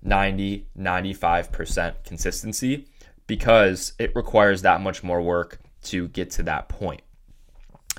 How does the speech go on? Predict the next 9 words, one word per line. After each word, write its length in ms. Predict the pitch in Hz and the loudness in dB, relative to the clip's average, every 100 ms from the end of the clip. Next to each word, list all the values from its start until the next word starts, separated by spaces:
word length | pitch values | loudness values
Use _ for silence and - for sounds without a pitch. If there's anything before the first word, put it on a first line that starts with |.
| - - - - - | -12 -18 -20 -20 4
Now, 440 | 120 123 117 110 - - - _ _ _ _ _ _ _ | 8 8 8 2 -10 -20 -20 _ _ _ _ _ _ _
what 540 | - 117 123 117 - - - _ - - - | -4 8 10 10 8 -8 -20 _ -6 -6 -6
is 140 | 120 | -2
a 60 | 113 | 0
great 240 | 110 120 | 4 6
option 400 | 110 107 - 107 | 6 4 2 -8
for 280 | 98 98 92 | -6 -2 -2
most 260 | 101 180 - | 0 -2 -2
people, 480 | 95 82 98 143 | -8 -4 -6 -6